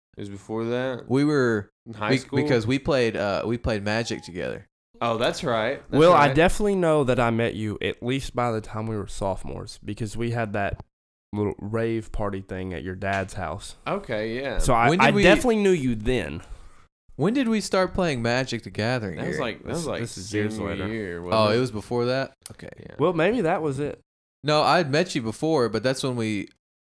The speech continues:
Speaker 2: we actually hung out, 'cause we went over to Marcus's house and played Magic,
Speaker 3: Yeah.
Speaker 2: and then you came over to Gary's, played Magic.
Speaker 3: No,
Speaker 2: We went to
Speaker 3: I,
Speaker 2: this
Speaker 3: I mean at that, at that rave party thing that Gary threw.
Speaker 2: Yeah, I
Speaker 3: 'Cause
Speaker 2: forgot.
Speaker 3: y'all,
Speaker 1: I guess that's where,
Speaker 3: that,
Speaker 1: that's where
Speaker 3: that
Speaker 1: y'all
Speaker 3: might have
Speaker 1: met.
Speaker 3: been it.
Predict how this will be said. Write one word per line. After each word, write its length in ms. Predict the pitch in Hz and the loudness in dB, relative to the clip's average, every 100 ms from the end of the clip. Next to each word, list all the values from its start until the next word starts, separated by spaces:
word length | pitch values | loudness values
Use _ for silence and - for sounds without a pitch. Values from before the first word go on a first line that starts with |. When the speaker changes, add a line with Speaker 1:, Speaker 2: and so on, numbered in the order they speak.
| _ | _
Speaker 2:
we 200 | 113 117 | -4 0
actually 260 | 104 104 101 | 0 0 -2
hung 220 | 101 104 | -2 -2
out, 320 | 101 98 85 - - | 0 0 -2 -6 -8
'cause 140 | 107 | -4
we 160 | 113 131 | 0 2
went 140 | 127 | 2
over 160 | 120 113 | 2 0
to 80 | 98 | 0
Marcus's 540 | 104 110 117 - 110 | 0 -2 -4 -8 -2
house 340 | 113 113 110 | 0 0 -2
and 100 | 95 | -6
played 200 | 95 104 98 | -4 -4 -2
Magic, 400 | 101 104 104 107 | -2 -2 -4 -6
Speaker 3:
Yeah. 60 | - | -6
Speaker 2:
and 80 | 98 | -6
then 80 | 101 | -6
you 100 | 104 | -4
came 140 | 104 | -2
over 120 | 101 | -2
to 60 | 95 | -2
Gary's, 380 | 95 104 101 - | -2 -2 -2 -4
played 180 | 104 | -4
Magic. 300 | 98 95 95 | -2 -4 -4
Speaker 3:
No, 60 | 101 | -4
Speaker 2:
We 60 | 101 | -4
went 100 | 104 | -2
to 80 | 101 | -4
Speaker 3:
I, 40 | |
Speaker 2:
this 120 | 123 - | -4 -2
Speaker 3:
I 100 | 147 | 0
mean 160 | 196 | 0
at 120 | 190 156 | 0 -2
that, 220 | 110 - - | -4 -4 -8
at 80 | 120 | -6
that 160 | 101 | -4
rave 320 | 85 131 151 | -2 -2 -4
party 280 | - 98 80 | -6 -6 -6
thing 320 | 82 78 80 - _ _ _ _ | -10 -12 -14 -18 _ _ _ _
that 140 | - 98 | -10 -4
Gary 260 | 104 95 | -2 -2
threw. 300 | 92 90 85 - | -4 -10 -10 -8
Speaker 2:
Yeah, 260 | 123 139 120 | -4 -4 -4
I 40 | |
Speaker 3:
'Cause 80 | 113 | -8
Speaker 2:
forgot. 180 | - - | -6 0
Speaker 3:
y'all, 180 | 135 127 | 0 0
Speaker 1:
I 20 | |
guess 120 | 113 117 | -2 -4
that's 200 | 110 110 | -6 -4
where, 300 | 113 107 98 | -2 -2 2
Speaker 3:
that, 20 | |
Speaker 1:
that's 220 | 135 147 | 2 2
where 100 | 143 | 2
Speaker 3:
that 40 | 156 | 2
Speaker 1:
y'all 80 | 104 | 2
Speaker 3:
might 180 | 139 | 0
have 100 | 143 | 0
Speaker 1:
met. 60 | 104 | -2
Speaker 3:
been 160 | 104 110 | -4 -4
it. 200 | 110 | -8